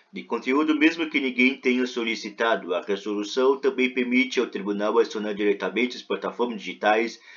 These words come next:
para excluir posts que já tenham sido alvo de deliberação colegiada dos ministros. Há a previsão de multa de cem mil reais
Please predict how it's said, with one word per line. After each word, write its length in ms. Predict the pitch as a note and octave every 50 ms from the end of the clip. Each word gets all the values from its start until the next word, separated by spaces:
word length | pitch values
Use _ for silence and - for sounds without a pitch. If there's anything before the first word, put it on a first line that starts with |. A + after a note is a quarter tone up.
| - - - _ -
para 180 | G#2 G2+ G#2
excluir 680 | G#2+ A#2+ B2 B2 - - B2 C3 D3+ D#3+ D#3 D#3 D3+ D3+
posts 440 | - C3+ C#3+ D3 D3 - C#3+ B2+ -
que 200 | - B2 A#2+ A2
já 260 | G2+ A#2 A#2+ B2+ C3+
tenham 400 | C3 - C3 B2 B2 B2 B2 A#2
sido 400 | A2 - - B2+ B2+ B2 A#2 A2
alvo 300 | G#2+ A#2+ B2+ B2+ B2+ B2
de 140 | A2 A2+ G#2+
deliberação 1080 | G#2 A2+ C3 C#3+ D3 C#3 B2+ B2 A2 G#2+ A2 G2+ G2+ G2 F#2+ - - A#2 A#2 A#2+ B2+ B2 -
colegiada 1700 | A#2+ A2 G2+ G2+ G2 F2+ F2 - - - _ _ _ _ _ _ _ _ _ _ - E2 - G#2 A2+ B2 B2 A#2+ A#2 - F#2+ F#2+ F2 E2
dos 220 | F#2+ A#2 A2+ G#2
ministros. 720 | A2+ A#2+ A#2 A#2 A#2 A2+ G2+ - - F#2 E2 D2+ - - -
Há 440 | - B2 C3 C#3+ D3+ - - C#3+ C3
a 40 | A#2+
previsão 560 | - A#2+ A#2+ A#2 A2+ A2+ G#2 A2 B2+ C#3 C3+
de 120 | B2 B2
multa 360 | A2+ A2+ C3 D3 D3+ - D3 B2
de 140 | A2+ A2
cem 260 | - - D3 D#3 D3+ D#3
mil 220 | C#3+ C#3 C3+ B2+
reais 580 | A#2 G2+ G2 G2+ G2+ G#2+ A2+ A#2+ A#2+ - -